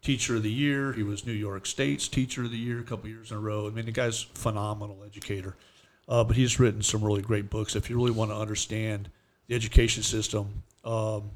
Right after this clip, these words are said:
he's a good guy to go to. And then, of course, I mentioned John Holt earlier, uh, which is the, the name of the book that I, um, I was talking about was Teach Your Own by John Holt.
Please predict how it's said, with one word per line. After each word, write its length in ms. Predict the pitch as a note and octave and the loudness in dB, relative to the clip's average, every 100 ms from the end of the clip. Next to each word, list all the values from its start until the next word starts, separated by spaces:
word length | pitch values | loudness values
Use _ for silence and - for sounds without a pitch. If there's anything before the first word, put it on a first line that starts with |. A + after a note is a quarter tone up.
| - | -8
he's 220 | B2+ A2 | -4 -2
a 40 | |
good 180 | G#2+ G#2+ | 0 -2
guy 140 | G#2 G2 | -2 -4
to 80 | |
go 180 | - G#2 - | -8 -14 -8
to. 160 | G#2 | -6
And 80 | G2+ | -4
then, 80 | G#2 | -4
of 60 | G2+ | 0
course, 340 | A2+ G2+ - - - _ - | 2 2 -2 -10 -20 _ -4
I 60 | A#2+ | -2
mentioned 420 | A2+ G#2+ G#2+ G#2 | 0 0 -2 0
John 280 | A2+ G2+ G2 | 0 -2 0
Holt 320 | A#2+ A2 - | 6 6 4
earlier, 520 | A#2+ A2 G#2+ G#2 G#2 - _ _ _ _ - | 0 -2 -2 -4 -6 -12 _ _ _ _ -8
uh, 320 | A2 G#2+ G#2 - - | -4 -2 -2 -6 -12
which 220 | G#2+ G2+ G#2+ | -18 -8 -6
is 200 | G#2 - | -4 -2
the, 120 | A2 - | -2 -2
the 80 | A#2 | -4
name 140 | A#2 | -2
of 60 | G#2 | 0
the 60 | |
book 220 | G2+ G#2 - | 2 0 0
that 120 | G#2 | -2
I, 380 | G2+ G#2+ G#2+ F#2+ | -2 -4 -6 -8
um, 180 | F#2+ G2 _ _ _ _ - | -10 -16 _ _ _ _ -8
I 40 | |
was 120 | G#2+ G2 | -6 -2
talking 240 | A#2 G#2+ | -2 0
about 140 | G#2 F#2+ | -2 -4
was 100 | - | -2
Teach 280 | - A2 | -4 -2
Your 160 | G2+ G#2 | -2 0
Own 220 | G#2+ A#2 - | 0 0 -6
by 100 | - | -12
John 300 | G2 A2 G2+ | -6 -4 -4
Holt. 280 | G2+ G#2 G#2+ | -4 -4 -4